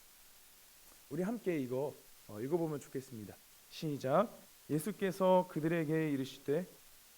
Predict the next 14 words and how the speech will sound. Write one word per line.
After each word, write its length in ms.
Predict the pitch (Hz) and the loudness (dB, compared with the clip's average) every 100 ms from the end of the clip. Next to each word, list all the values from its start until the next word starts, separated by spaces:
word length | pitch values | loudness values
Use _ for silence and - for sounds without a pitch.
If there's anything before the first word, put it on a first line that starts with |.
| - - | -20 -18
항아리에 540 | - 190 196 160 170 185 | -6 2 4 4 0 0
물을 540 | 127 127 143 180 208 - | -2 -4 -2 -4 -6 -14
채우라 340 | - 180 180 170 | -6 -2 2 2
하신즉 580 | 160 139 123 147 151 - - - | 0 -6 -6 -4 -4 -6 -20 -10
아기까지 840 | - 160 170 - 135 131 185 220 - | -2 -2 -2 0 -2 0 -2 -4 -6
채우니. 760 | - 175 147 113 104 95 95 98 - - - - - - - - - - - | -2 0 0 -2 -6 -10 -14 -16 -20 -20 -20 -20 -20 -20 -20 -20 -20 -20 -2
본문에 380 | 175 233 247 220 | 4 6 8 6
보면은 540 | 170 151 151 185 104 104 - - - - | 4 0 -2 -4 -8 -14 -20 -20 -20 -2
예수님은 500 | 156 165 214 196 202 | -2 0 -2 -2 -2
그저 500 | - 139 208 120 - - - - | -6 -2 -2 -2 -6 -20 -20 -12
항아리에 600 | - 262 233 185 202 214 - - - - | -2 2 4 4 2 0 -10 -20 -20 -10
물을 440 | 135 180 240 240 | 0 4 4 2
채우라 360 | - - 220 180 | 0 0 2 2
하셨습니다. 580 | 160 156 139 113 98 | -2 -8 -12 -14 -14